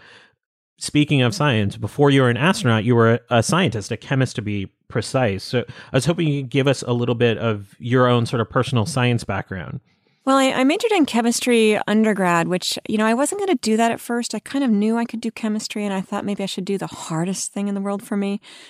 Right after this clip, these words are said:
Speaker 2: So I was a really, I was an electrical engineering major for, like, a really miserable six months until I figured out it wasn't so bad to do something that you just really loved. <laughs>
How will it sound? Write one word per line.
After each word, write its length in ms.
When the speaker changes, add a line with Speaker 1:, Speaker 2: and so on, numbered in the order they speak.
Speaker 2:
So 140
I 20
was 100
a 80
really, 720
I 60
was 120
an 60
electrical 380
engineering 600
major 420
for, 200
like, 200
a 80
really 380
miserable 540
six 320
months 320
until 240
I 80
figured 280
out 120
it 100
wasn't 280
so 120
bad 220
to 80
do 120
something 360
that 80
you 80
just 240
really 180
loved. 400
<laughs> 80